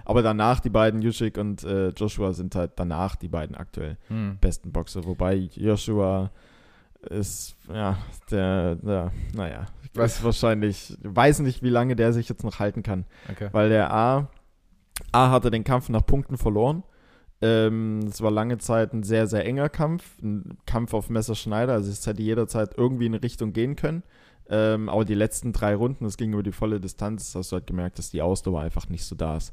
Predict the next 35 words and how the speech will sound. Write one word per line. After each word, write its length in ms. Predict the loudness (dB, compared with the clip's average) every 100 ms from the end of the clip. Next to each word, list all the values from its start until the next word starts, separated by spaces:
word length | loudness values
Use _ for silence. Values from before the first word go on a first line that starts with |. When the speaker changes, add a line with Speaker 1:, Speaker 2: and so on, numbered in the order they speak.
| -10
Speaker 2:
Mhm. 200 | -8 -6 -4
Speaker 1:
Ja, 180 | -2 0
der 160 | 0 0
ist 120 | -2
halt 200 | -4 -6
zwei 260 | -4 -2
Meter, 500 | 0 0 2 0 0 -4
ein 140 | -2
bisschen 360 | 0 0 -2 -4
über 200 | -4 -2
hundertzehn 520 | -2 -4 -6 -6 -8
Kilo, 360 | -4 0 0 0
also 220 | -2 -4
der 180 | -4 -2
bringt 260 | 0 0 -2
ja 40 |
ordentlich 320 | -2 -4 -6 -2
Masse 280 | -2 -2
mit. 240 | -2 -2 -4 -18 -20 -20
Und 320 | -6 -4 -4 -6
Usyk 360 | -6 -4 -4 -6 -6
sind 300 | -6 -8 -6
zehn 260 | -4 -4
Zentimeter 680 | -2 -2 -2 0 2 2 2
weniger 320 | -2 -2 -2
und 140 | -4 -6
fünfzehn 420 | -8 -8 -8 -6
Kilo 240 | -4 -2
weniger, 300 | -2 -2 -2
das 160 | -4 -4
merkst 240 | -4 -4
du 40 | -4
halt 120 | -6
dann 100 | -6
schon. 200 | -4 -4